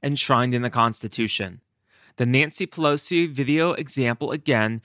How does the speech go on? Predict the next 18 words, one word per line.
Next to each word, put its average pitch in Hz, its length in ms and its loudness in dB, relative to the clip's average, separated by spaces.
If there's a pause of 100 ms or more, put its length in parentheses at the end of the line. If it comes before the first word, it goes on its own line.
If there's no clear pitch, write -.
(120)
shows 185 420 0
the 233 100 -4
damage 143 540 -2
deepfakes 151 500 -2
can 160 180 -8
cause 127 320 2
to 131 100 -10
public 113 320 -6
figures 175 440 -2 (220)
or 147 180 -2
anyone 156 420 0
out 120 260 0
there 123 140 0
who 127 120 -6
cares 120 380 -2
about 104 200 0
their 107 120 -4
privacy. 104 720 0